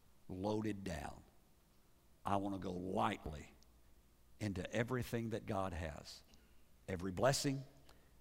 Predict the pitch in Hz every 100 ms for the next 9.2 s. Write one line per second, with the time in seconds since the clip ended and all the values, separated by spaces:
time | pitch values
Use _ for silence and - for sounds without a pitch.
0 | - - 90 92 85 117 120 - 123 110
1 | - - - - - - - - - -
2 | - 131 - 98 82 - 80 - - -
3 | - - - - - - - 92 90 80
4 | 101 98 - 95 95 92 90 80 73 -
5 | - - - - - - - - - -
6 | - - - - 123 107 104 98 98 110
7 | 135 135 92 - - - - - - -
8 | - - 92 98 98 92 127 104 78 78
9 | 73